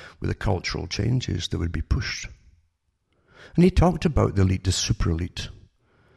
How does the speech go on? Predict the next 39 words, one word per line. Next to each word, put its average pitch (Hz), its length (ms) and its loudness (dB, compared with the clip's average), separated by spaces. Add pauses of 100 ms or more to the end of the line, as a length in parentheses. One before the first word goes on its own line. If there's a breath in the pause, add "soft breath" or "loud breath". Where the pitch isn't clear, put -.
(400 soft breath)
He - 80 -4
said 135 120 2
eventually, 107 540 4
he 95 40 0
says 92 320 -2
that 101 160 2
they'll, 110 280 4
they'll 107 200 2
form 101 500 6 (380 loud breath)
almost 117 360 2
a 110 120 0
separate - 480 4
species, - 800 0 (380)
the 98 80 0
way 104 80 6
that 98 240 0
they 92 60 -2
live, 107 440 0 (640 soft breath)
and 98 80 4
what 101 140 2
they 92 80 4
know 98 320 8
as - 100 4
opposed 98 320 2
to - 60 0
what - 160 0
they 92 140 -4
make 104 160 2
sure 98 140 2
the 87 100 -2
peasants - 480 2
are 101 60 2
taught - 300 0
to, 92 120 0
to - 180 -2
believe. 104 400 2 (960)
It's - 160 -2
all 196 160 4
here. 92 400 2